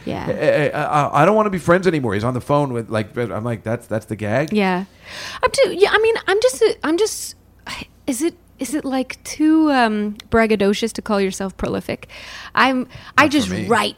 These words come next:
Speaker 1: like crazy. I write sketches for me and my sister. I write songs.
Speaker 2: Told you, you're very,
Speaker 1: I write
Speaker 2: you're a real go-getter. It's
Speaker 1: Yeah, I
Speaker 2: quite
Speaker 1: r-,
Speaker 2: fascinating.
Speaker 1: I write a lot of crap, so I have, I have ideas for shows.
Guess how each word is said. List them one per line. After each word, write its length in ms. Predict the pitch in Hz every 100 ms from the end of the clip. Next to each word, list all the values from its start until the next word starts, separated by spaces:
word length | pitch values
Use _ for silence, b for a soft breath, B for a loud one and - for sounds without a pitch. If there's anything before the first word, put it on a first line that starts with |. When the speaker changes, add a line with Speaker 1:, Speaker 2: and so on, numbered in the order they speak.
| _ -
Speaker 1:
like 240 | 202 185
crazy. 540 | - 208 190 180 185
I 140 | - 214
write 220 | 208 190
sketches 440 | - 233 - 240 -
for 120 | 240
me 140 | 226
and 80 | 226
my 80 | 220
sister. 360 | 220 233 - 220
I 100 | 190
write 220 | 175 185
songs. 420 | - 320 302 302
Speaker 2:
Told 140 | 311 359
you, 60 |
you're 240 | 269 127 131
very, 280 | 113 -
Speaker 1:
I 160 | 247 254
write 300 | 254 269 269
Speaker 2:
you're 220 | 165 160
a 40 | 143
real 240 | 156 269
go-getter. 640 | 233 156 170 233 131 107 98
It's 120 | 254
Speaker 1:
Yeah, 200 | 302 320
I 80 | 233
Speaker 2:
quite 160 | 233 220
Speaker 1:
r-, 20 | 220
Speaker 2:
fascinating. 480 | 180 185 180 233
Speaker 1:
I 40 | 247
write 140 | 277
a 60 | 285
lot 200 | 269 262
of 60 |
crap, 260 | - 285 -
so 160 | - 247
I 60 |
have, 420 | 226 254 320 320 -
I 80 | 240
have 300 | 247 294 302
ideas 640 | 262 226 190 320 277 175 -
for 140 | -
shows. 460 | - 262 294 202